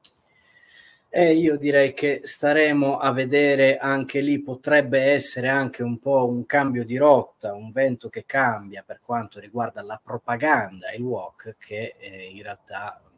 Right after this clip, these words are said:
questo io lo, lo sostengo da tempo, non ha cura, eh, non gli frega del, dei diritti di alcuno se non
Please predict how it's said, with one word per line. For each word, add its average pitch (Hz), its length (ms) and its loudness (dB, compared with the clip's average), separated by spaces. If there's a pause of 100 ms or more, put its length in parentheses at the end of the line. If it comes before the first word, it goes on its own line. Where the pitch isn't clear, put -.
(160)
questo 107 300 -14
io 101 160 -20
lo, 98 260 -20
lo - 280 -20
sostengo 107 400 -14
da 117 100 -8
tempo, - 440 -18 (360)
non 127 220 0
ha 143 280 4
cura, 147 600 2
eh, 117 400 -6
non 131 160 -8
gli 120 160 -4
frega 127 320 -2
del, 117 260 -6 (320)
dei 135 160 -4
diritti 139 440 -2
di 135 100 0
alcuno 120 640 0
se 151 200 0
non 104 540 -8